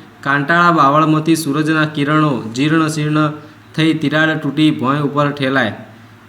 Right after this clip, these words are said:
વસંતરાય પડદો ઉતારે ત્યારે જે અધમણ તડકો તેમના ઓરડામાં આવી પડે છે, એ માટે તમે કેવી પંક્તિ બનાવશો?" પંક્તિ બનાવીને લખો.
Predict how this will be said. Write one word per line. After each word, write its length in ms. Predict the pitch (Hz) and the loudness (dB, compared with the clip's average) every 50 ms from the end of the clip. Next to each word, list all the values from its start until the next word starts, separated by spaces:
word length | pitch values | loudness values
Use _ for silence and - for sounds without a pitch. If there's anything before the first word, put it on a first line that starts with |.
| - 131 | -12 -6
વસંતરાય 540 | 120 131 - - 180 185 180 180 175 170 170 | -6 -4 0 0 0 2 2 2 2 0 0
પડદો 360 | 170 165 151 151 156 160 170 165 | 0 0 0 0 2 2 2 2
ઉતારે 380 | 151 156 165 165 170 170 170 | 2 0 0 0 0 0 0
ત્યારે 320 | 165 170 156 147 147 160 160 | 0 0 -2 0 0 0 0
જે 180 | 147 147 170 | 0 0 0
અધમણ 400 | 151 139 117 117 123 147 160 165 | 0 0 -2 -2 0 2 2 2
તડકો 340 | 151 151 151 151 151 165 160 | 2 0 0 0 0 -2 -2
તેમના 300 | 156 160 147 151 156 156 | -2 -2 0 0 0 0
ઓરડામાં 480 | 143 135 139 143 147 156 156 160 147 135 | 0 0 0 0 0 0 2 2 2 2
આવી 180 | 139 147 165 | 2 2 0
પડે 240 | 156 156 151 147 147 | 0 0 0 0 -2
છે, 320 | 147 - 143 139 143 143 - - - - - - | -2 -2 -2 -4 -4 -6 -10 -16 -20 -20 -8 -2
એ 140 | 156 180 | 0 2
માટે 280 | 180 170 160 156 160 175 | 2 2 2 0 0 -2
તમે 300 | 170 160 131 143 170 170 | -2 -2 0 0 0 0
કેવી 400 | 170 - - 185 196 202 226 220 | -2 0 0 2 2 2 0 -2
પંક્તિ 320 | - 185 165 160 - 170 | 0 0 -2 0 2 0
બનાવશો?" 760 | 160 143 143 143 147 143 143 - 147 143 147 151 - - - - | 2 2 2 0 0 -2 -2 -4 -4 -4 -4 -4 -6 -10 -8 -4
પંક્તિ 360 | 139 139 143 139 147 - 175 | -2 -2 -2 -4 -4 -4 -2
બનાવીને 440 | 170 165 147 143 147 151 151 156 156 | 0 0 0 0 0 0 0 0 2
લખો. 440 | 156 160 156 - 123 104 98 - | 2 0 0 -2 -4 -6 -6 -10